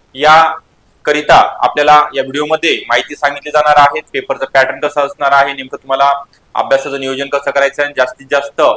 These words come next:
मार्क कसे मिळवायचे आहे या दृष्टिकोनामधनं या व्हिडिओ, व्हिडिओमध्ये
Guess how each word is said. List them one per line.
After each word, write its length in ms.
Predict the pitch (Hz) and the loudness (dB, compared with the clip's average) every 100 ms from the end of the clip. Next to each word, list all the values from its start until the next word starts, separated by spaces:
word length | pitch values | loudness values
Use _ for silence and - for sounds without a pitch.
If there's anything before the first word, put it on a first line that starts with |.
| 113 | -2
मार्क 300 | 123 139 - | 0 0 0
कसे 160 | 151 147 | -6 -8
मिळवायचे 400 | 139 139 135 143 | -6 -6 -2 0
आहे 260 | 127 127 104 _ _ _ | 2 0 -12 _ _ _
या 140 | 127 131 | -2 -2
दृष्टिकोनामधनं 840 | 127 - 131 131 131 131 131 135 135 _ _ _ | -4 -14 -8 -4 -4 -4 -6 -6 -6 _ _ _
या 180 | 123 123 | 2 2
व्हिडिओ, 320 | 127 123 117 | 0 -6 -10
व्हिडिओमध्ये 840 | 120 _ 127 117 131 131 135 113 | -10 _ -14 -6 -6 -4 -4 -4